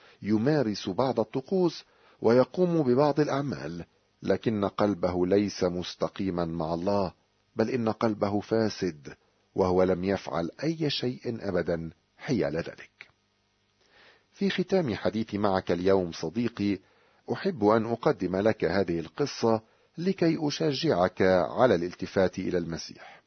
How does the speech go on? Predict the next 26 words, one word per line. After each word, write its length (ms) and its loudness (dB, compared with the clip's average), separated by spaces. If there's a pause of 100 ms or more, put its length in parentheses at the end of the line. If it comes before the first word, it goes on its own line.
(720)
هذه 320 4
قصة 460 -4
شاب 580 2 (460)
يتحدث 640 2
فيها 400 -2
عن 140 0
الطريق 640 0
التي 340 -2
بها 280 -2
وجد 380 2
يسوع 460 -2
المسيح. 640 -12 (200)
قال: 360 2 (800)
كنت 260 0
أعتقد 500 2
أن 240 0
الشمس 460 -2
في 160 -4
السماء 600 0
قد 280 -4
حجبتها 680 -2
سحب 640 -4 (100)
قاتمة 560 -2 (640)
فقد 280 2
أخطأت 480 -2
كثيرا 600 2